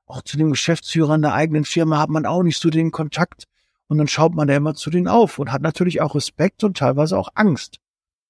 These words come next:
Und deshalb muss man auch als Führungskraft deinen Mitarbeitern die Angst nehmen, dass sie auch mit den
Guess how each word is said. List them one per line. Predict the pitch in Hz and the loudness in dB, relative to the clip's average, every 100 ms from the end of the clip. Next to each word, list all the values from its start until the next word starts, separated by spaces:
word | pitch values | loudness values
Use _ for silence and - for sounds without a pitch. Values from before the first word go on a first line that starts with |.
| _ - | _ -2
Und | 143 | 0
deshalb | 139 143 208 202 | 0 2 2 2
muss | 175 - | -4 -2
man | 160 | -2
auch | - 139 - _ | 0 -4 -6 _
als | - - | -10 -4
Führungskraft | 202 233 254 - - 214 - | 0 2 2 0 0 0 0
deinen | 147 143 | 0 2
Mitarbeitern | 156 180 170 160 151 147 | 2 2 2 2 0 -2
die | 139 | 0
Angst | 143 139 - | 0 -2 -4
nehmen, | 135 156 226 247 - - _ | 0 2 2 -2 -12 -20 _
dass | 127 - | -2 0
sie | - | -2
auch | 123 156 202 - _ _ _ | 0 0 0 -6 _ _ _
mit | 165 - | -6 0
den | 196 202 220 | 2 4 2